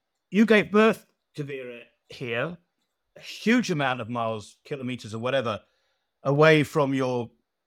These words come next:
traditionally safe zone, comfort zone. One, what was it like, without going into T M I, but what was it like going through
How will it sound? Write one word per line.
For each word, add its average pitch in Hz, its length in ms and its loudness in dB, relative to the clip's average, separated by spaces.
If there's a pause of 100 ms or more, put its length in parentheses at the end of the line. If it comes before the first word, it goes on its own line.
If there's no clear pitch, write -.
(120)
traditionally 151 540 -2
safe 160 360 -6
zone, 139 240 -4
comfort 156 540 -4
zone. 185 380 -4 (760)
One, 226 460 4 (1080)
what 226 180 6
was 185 160 2
it 190 140 -2
like, 151 320 4
without 170 320 4
going 165 240 4
into 151 240 0
T 151 200 -4
M 135 140 2
I, 110 280 -2 (340)
but 160 180 -12 (200)
what 220 200 2
was 190 160 0
it 185 140 -8
like 151 420 2 (720)
going 156 280 4
through 139 420 -12